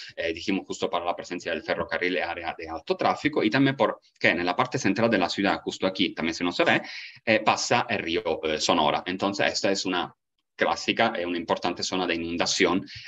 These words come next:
eh, en la ciudad cuando hay lluvias muy, muy, muy fuertes. Eh, y también otra zona de inundación son justo esto que está presente en la parte norte de, de la ciudad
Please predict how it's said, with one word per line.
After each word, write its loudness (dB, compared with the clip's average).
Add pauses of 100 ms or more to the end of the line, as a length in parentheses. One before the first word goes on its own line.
eh, -4
en 0
la 2
ciudad 4
cuando 2
hay 2
lluvias 0
muy, 0
muy, -2
muy -4
fuertes. -8 (300)
Eh, 2
y 4
también 8
otra 4
zona 4
de 4
inundación 4
son -2
justo -2
esto -4
que -6
está 0
presente -8
en -12
la -10
parte -8
norte -10
de, -14
de -8
la -2
ciudad 4